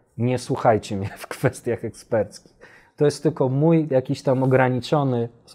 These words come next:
punkt widzenia. E, w wielu tematach, e, korzystajcie z danych po prostu, takich szerszych danych, tak jak mamy w Someczu, tak? Tu jest bezduszny algorytm, który, e, daje pewną odpowiedź na bardzo proste pytanie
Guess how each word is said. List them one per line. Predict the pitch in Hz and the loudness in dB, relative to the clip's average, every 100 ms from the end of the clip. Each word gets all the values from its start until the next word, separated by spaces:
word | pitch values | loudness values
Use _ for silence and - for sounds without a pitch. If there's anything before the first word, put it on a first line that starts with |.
| - | -4
punkt | 147 120 - | -2 -2 -2
widzenia. | 120 110 107 90 82 - - - - - - | -4 -2 -4 -4 -10 -18 -20 -20 -20 -20 -12
E, | 110 110 104 | -2 0 0
w | 113 | 0
wielu | 131 185 175 | 4 4 4
tematach, | 170 131 135 139 135 - - 120 120 | 2 0 0 0 -4 -4 -10 -4 -2
e, | |
korzystajcie | 117 139 135 - 139 131 135 | -2 -4 -4 -4 -4 -4 -6
z | 143 | 0
danych | 156 120 95 - | 2 2 -2 -10
po | 92 | -14
prostu, | - 92 - - | -8 -8 -8 -10
takich | 117 - 120 | -10 -8 -8
szerszych | - 147 139 - 131 113 | -2 0 0 -4 -6 -2
danych, | 117 110 107 | 0 0 -4
tak | 127 | -4
jak | 127 120 | -4 -4
mamy | 123 123 | -6 -6
w | 113 | -10
Someczu, | - 123 123 101 - - | -10 -6 -4 -6 -10 -12
tak? | - 117 - - _ - | -8 -8 -12 -20 _ -6
Tu | 143 | -2
jest | 143 135 - 123 | -2 -2 -6 -4
bezduszny | 123 135 131 170 170 147 | 2 2 2 0 0 0
algorytm, | 127 123 139 143 131 131 | 0 2 2 2 -4 -8
który, | - 131 127 123 - - - | -4 -2 -2 -4 -10 -20 -6
e, | 117 113 | -2 0
daje | 117 123 131 | 2 4 2
pewną | - 135 127 120 | 0 -2 -2 -4
odpowiedź | 120 139 127 127 | -4 -4 -4 -4
na | 120 | -2
bardzo | 120 117 120 | -2 -2 -4
proste | 117 113 - 113 | -6 -10 -6 -6
pytanie | 113 - 95 73 | -6 -8 -10 -12